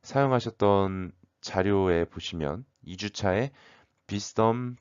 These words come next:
튜토리얼이라는 아이파이썬 파일이 있습니다. 그래서 이거를 가지고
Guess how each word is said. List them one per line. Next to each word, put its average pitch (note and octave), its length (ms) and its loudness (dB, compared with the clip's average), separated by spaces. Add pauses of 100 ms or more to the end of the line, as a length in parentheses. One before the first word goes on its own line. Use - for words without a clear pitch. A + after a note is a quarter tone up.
튜토리얼이라는 G2+ 1040 -2 (760)
아이파이썬 A#2+ 640 2
파일이 C#3+ 260 -2
있습니다. C#2+ 480 -8 (120)
그래서 G#2+ 360 -2 (720)
이거를 B2 460 4
가지고 F#2+ 640 -6